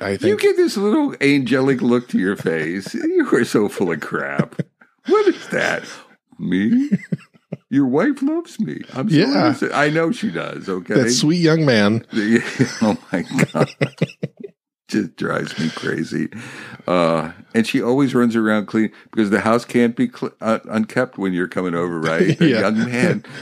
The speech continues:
Speaker 2: right? So, so, God, I wish, well
Speaker 1: I come in, I keep my head down, I go up the stairs, I
Speaker 2: That's
Speaker 1: sit in the chair.
Speaker 2: That's what I tell her. I'm like, "He's not, there could be, like, eight feet of dust.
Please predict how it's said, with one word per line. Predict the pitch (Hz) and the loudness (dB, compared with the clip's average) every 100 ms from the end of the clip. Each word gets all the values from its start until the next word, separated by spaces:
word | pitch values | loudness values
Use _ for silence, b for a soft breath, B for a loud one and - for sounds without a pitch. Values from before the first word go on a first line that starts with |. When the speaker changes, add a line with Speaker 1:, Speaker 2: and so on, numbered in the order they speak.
| B - | B -6
Speaker 2:
right? | 98 110 | -2 -2
So, | - 104 | -2 -4
so, | 90 - 95 90 80 - | -4 -2 0 0 -4 -6
God, | 110 113 | -2 0
I | 95 | -2
wish, | 101 113 - _ _ | -4 -6 -8 _ _
well | 87 92 98 | -8 -2 0
Speaker 1:
I | 120 | 0
come | 92 139 135 | 2 2 4
in, | 151 143 | 4 2
I | 113 | 0
keep | 135 117 | 0 2
my | 104 | 2
head | 123 127 | 2 2
down, | 135 131 | 2 2
I | 117 | 0
go | 104 107 | 2 0
up | 101 | -2
the | - | -8
stairs, | - 127 127 | 0 2 2
I | 113 | 2
Speaker 2:
That's | 160 | 2
Speaker 1:
sit | 120 | 2
in | |
the | 113 | 2
chair. | - 113 92 - | 2 0 0 -2
Speaker 2:
That's | 147 147 | -6 -4
what | 165 | -2
I | 160 | -2
tell | 139 143 165 | -2 -4 -4
her. | 190 113 82 69 | 0 0 0 -2
I'm | 107 113 | 0 0
like, | 120 | -2
"He's | - - 175 - | -6 -8 -6 -6
not, | 202 165 156 - - _ - | -2 -2 -2 -6 -20 _ -2
there | 180 | -2
could | 190 180 160 | 0 -4 -2
be, | 160 | -4
like, | 151 131 | -2 -4
eight | 147 160 | -4 -4
feet | - 151 147 | -6 -6 -6
of | 131 | -6
dust. | 117 127 151 135 - | -2 0 2 0 -6